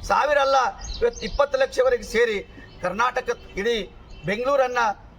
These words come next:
ಸ್ತಬ್ಧವಾಗಿ ಮಾಡ್ತಕ್ಕಂಥ ಕೆಲಸ ನಮ್ಮೆಲ್ಲರ ಹೋರಾಟಗಾರ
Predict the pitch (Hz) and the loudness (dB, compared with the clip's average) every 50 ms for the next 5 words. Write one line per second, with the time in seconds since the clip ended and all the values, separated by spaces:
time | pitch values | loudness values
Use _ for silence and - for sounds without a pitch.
0 | - - - - - - - - 190 - 302 294 285 277 269 247 240 240 240 - | -20 -20 -18 -18 -4 -2 -2 -2 2 2 4 4 4 4 2 2 0 0 0 2
1 | - 233 226 - 220 208 202 214 208 202 208 202 190 - 214 208 202 - - - | -2 -4 -4 -2 -6 -4 -2 -2 -2 -2 -2 -6 -4 -2 0 0 0 0 -2 -10
2 | - - - - 170 180 190 196 214 233 233 220 196 185 196 208 214 214 208 214 | -20 -20 -16 -10 -10 -6 -6 -4 -2 -2 -2 -2 0 -2 0 0 0 0 -2 -2
3 | 190 202 202 | -2 -2 -2